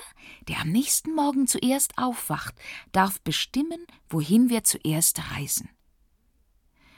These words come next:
Mit diesem Vorschlag waren alle einverstanden und gingen glücklich schlafen.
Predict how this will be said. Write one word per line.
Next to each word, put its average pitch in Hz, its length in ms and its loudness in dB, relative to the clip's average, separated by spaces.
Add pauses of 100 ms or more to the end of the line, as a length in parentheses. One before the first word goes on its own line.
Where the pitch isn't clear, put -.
(520)
Mit 247 180 0
diesem 233 280 4
Vorschlag 196 540 -2
waren 165 200 0
alle 156 280 0
einverstanden 151 840 -2
und - 260 -6
gingen 156 320 0
glücklich 147 680 -4
schlafen. - 560 -8